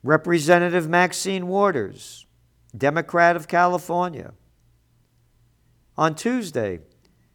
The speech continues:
she had tested positive. She had also done so in April.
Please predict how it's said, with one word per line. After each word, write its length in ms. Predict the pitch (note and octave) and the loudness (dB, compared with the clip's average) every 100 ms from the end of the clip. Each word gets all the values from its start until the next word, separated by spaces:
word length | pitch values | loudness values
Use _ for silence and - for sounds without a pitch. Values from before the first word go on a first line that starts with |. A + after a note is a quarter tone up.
| _ _ _ _ _ _ _ _ _ _ _ _ | _ _ _ _ _ _ _ _ _ _ _ _
she 600 | - - C#4 B3 B2 A2+ _ _ _ _ _ _ _ | -8 -2 -2 -2 -8 -16 _ _ _ _ _ _ _
had 320 | - D3 A#2 A#2+ _ _ | -4 -4 -4 -10 _ _
tested 440 | D#3 C#3+ - C3+ | 0 0 -2 -6
positive. 680 | D3 C3+ A#2+ A#2 G2+ G2 - _ _ _ _ _ _ _ _ _ _ _ _ _ _ _ _ _ _ _ | 2 4 4 -2 -8 -12 -16 _ _ _ _ _ _ _ _ _ _ _ _ _ _ _ _ _ _ _
She 200 | - C#3+ | -4 -2
had 80 | |
also 440 | B2+ D#3 E3+ - C#3+ | 0 2 2 0 -4
done 320 | A#2+ C3+ C3+ | 0 -2 -2
so 500 | B2+ - C3+ B2 B2 - _ _ _ _ _ _ | -6 -2 0 0 -4 -12 _ _ _ _ _ _
in 400 | C3 C3 B2+ C#3+ - _ _ _ _ _ _ | -6 -6 -6 -12 -20 _ _ _ _ _ _
April. 460 | F#3 F3+ - G1+ | -4 -2 -4 -16